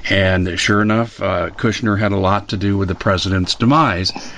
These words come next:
And we know he's a business partner with George Soros. He owes him five billion dollars. I published that. So, Ted, now we've got lovely daddy's girl announcing that she's thinking about running for the Senate in Florida,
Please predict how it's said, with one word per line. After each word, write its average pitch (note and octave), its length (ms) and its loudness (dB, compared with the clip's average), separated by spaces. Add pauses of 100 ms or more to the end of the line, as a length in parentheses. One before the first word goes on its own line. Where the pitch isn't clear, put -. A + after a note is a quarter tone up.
(160)
And F#3 160 2
we A3 80 2
know D#3 180 4
he's C3+ 160 2
a A2 60 -2
business G#2 360 0
partner G#2 380 0
with F2+ 140 0
George F2 280 0
Soros. C#3 380 2
He F#2+ 140 2
owes F2+ 160 2
him F2+ 100 2
five F#2 240 2
billion F2+ 300 0
dollars. A#2 420 0
I F#2 100 0
published G#2+ 500 -4
that. G#2 260 2 (560)
So, F#2 160 0
Ted, C3 500 0
now A#2+ 260 2
we've B2+ 220 0
got A2+ 260 0
lovely B2 580 0
daddy's B2 500 0
girl A2+ 560 2 (840)
announcing A2+ 640 0
that G2+ 180 0
she's A2 320 2
thinking C3 440 2
about G2 340 2
running G#2 340 2
for G2+ 160 -2
the F2+ 120 -2
Senate G#2 600 -2 (280)
in F#2+ 180 -2
Florida, F2 540 -2